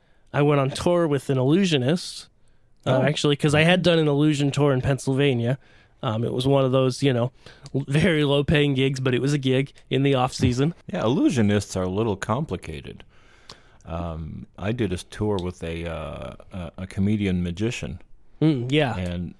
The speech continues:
Speaker 2: and, um, you know, we, we all know that, uh, there's no trick to what they do. It's all magic, right?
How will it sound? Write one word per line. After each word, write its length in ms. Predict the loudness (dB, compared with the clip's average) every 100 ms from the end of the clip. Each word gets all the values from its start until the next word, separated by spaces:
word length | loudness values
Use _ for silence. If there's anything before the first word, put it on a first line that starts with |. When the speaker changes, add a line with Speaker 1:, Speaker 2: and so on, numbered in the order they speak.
| -6
Speaker 2:
and, 560 | -2 0 0 -2 -4
um, 960 | -4 -2 -4 -6 -8 -10 -14 -16 -18 -12
you 80 | -8
know, 240 | -6 -8 -8
we, 300 | -6 -6 -6
we 460 | -8 -8 -6 -6
all 200 | -2 0
know 260 | 0 2 0
that, 420 | 0 -4 -8 -12
uh, 300 | -8 -6 -8
there's 260 | -6 -8 -6
no 140 | -8 -8
trick 360 | -8 -8 -6
to 100 | -8
what 200 | -8 -8
they 140 | -8 -10
do. 300 | -6 -6 -6
It's 160 | -6
all 140 | -6 -6
magic, 540 | -6 -8 -8 -10 -8
right? 240 | -4 -4